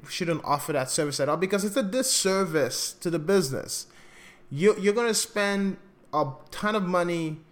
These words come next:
Maybe you get to a million followers, a million followers, a million people that like your p-, Facebook page, and only point five percent will even see your stuff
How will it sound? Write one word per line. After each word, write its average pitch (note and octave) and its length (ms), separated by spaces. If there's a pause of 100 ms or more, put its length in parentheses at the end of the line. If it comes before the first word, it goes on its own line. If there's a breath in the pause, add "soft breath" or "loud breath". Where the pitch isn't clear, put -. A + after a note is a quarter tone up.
(260 soft breath)
Maybe F#3+ 280
you A3 180
get F3+ 320
to F#3 140
a D#3+ 60
million E3+ 680
followers, C#3 880 (100)
a B2+ 60
million A3 400
followers, F#3+ 340
a D#3 60
million G#3+ 340
people G#3 240
that F#3+ 140
like G3 300
your F3+ 100
p-, - 140
Facebook G3 520
page, C#3 340 (280 loud breath)
and D#3 120
only G#3 200
point F#3+ 320
five E3+ 360
percent C#3+ 520
will C#3+ 180
even D3 160
see C#3+ 320
your C3+ 160
stuff - 640